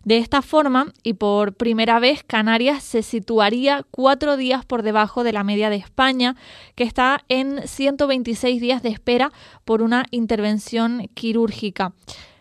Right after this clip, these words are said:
Los datos reflejan esa consolidación del plan Activa que habría permitido ese descenso continuado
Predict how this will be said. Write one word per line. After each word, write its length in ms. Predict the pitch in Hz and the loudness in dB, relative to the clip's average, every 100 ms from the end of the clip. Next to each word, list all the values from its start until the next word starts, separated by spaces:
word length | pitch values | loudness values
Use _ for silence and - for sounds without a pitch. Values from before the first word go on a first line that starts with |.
| _ | _
Los 140 | 226 220 | -4 0
datos 440 | 240 233 269 294 277 | 0 2 2 0 -4
reflejan 880 | 196 226 220 247 247 - 262 262 262 - | -4 -2 -2 0 0 0 0 0 -6 -10
esa 600 | 226 226 240 214 208 202 196 | -10 -6 -2 2 2 0 -2
consolidación 840 | 226 220 226 208 214 214 294 330 | -4 -4 -2 0 2 0 -2 -6
del 120 | 240 | -4
plan 180 | 226 214 | -2 0
Activa 520 | 208 - 269 277 269 - - - | -2 -2 0 2 2 -2 -16 -6
que 80 | - | 0
habría 300 | 233 240 247 | 2 4 4
permitido 520 | 262 254 247 240 240 | 4 0 0 2 2
ese 360 | 233 226 247 226 | 2 2 0 0
descenso 800 | 202 220 208 226 220 - 233 214 | 0 -2 -2 -4 -4 -2 -2 -2
continuado 800 | - 214 208 208 208 208 208 226 | -4 -4 -4 -4 -2 0 0 -2